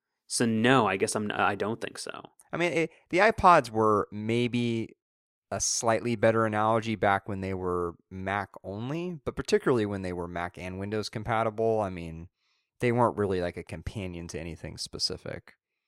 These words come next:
Speaker 1: Mm-hmm.
Speaker 2: Like, yeah, so I think in, in some ways that, that does make Apple Watch sort of an invalid comparison to really anything that's come before it.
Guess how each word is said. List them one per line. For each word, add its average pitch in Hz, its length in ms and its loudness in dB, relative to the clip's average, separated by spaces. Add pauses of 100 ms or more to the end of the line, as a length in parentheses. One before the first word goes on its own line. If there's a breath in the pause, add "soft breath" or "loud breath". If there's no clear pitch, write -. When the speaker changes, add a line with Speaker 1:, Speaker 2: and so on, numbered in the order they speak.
(120)
Speaker 1:
Mm-hmm. 95 500 -4 (680)
Speaker 2:
Like, 170 200 -4
yeah, 131 340 6
so 135 140 6
I 127 80 10
think 156 240 0
in, 113 180 -2
in 113 140 -2
some 156 240 4
ways 98 320 2
that, 95 320 4 (260)
that 110 240 2
does 110 300 4
make 95 280 -4
Apple 95 340 0
Watch 90 340 0
sort 98 280 2
of 87 440 -2 (880)
an 110 120 -4
invalid 104 720 2
comparison 101 720 -2
to 101 100 -6
really 92 280 0
anything 92 340 -8
that's 82 180 -10
come 90 280 -10
before - 400 -10
it. - 140 -14